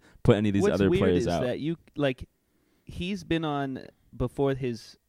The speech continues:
Speaker 2: uh, victory this year in Copa America, he's been on nine, um,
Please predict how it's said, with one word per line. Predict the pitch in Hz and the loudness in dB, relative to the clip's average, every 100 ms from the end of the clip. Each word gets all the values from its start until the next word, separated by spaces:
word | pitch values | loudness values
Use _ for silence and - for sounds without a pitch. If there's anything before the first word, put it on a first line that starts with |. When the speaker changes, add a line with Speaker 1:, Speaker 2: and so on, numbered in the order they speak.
| _ - | _ -14
Speaker 2:
uh, | 104 95 73 65 64 | -10 -8 -10 -12 -14
victory | 104 - - 107 107 | -8 -8 -8 -10 -10
this | 104 110 | -10 -10
year | 107 107 | -10 -10
in | - | -10
Copa | - - | -12 -10
America, | 98 95 - - | -10 -12 -14 -14
he's | 117 120 | -12 -8
been | 135 | -6
on | 127 113 110 | -6 -8 -10
nine, | 113 117 123 127 - _ _ _ _ _ - | -10 -10 -10 -12 -16 _ _ _ _ _ -12
um, | 107 101 92 82 78 | -10 -10 -10 -14 -18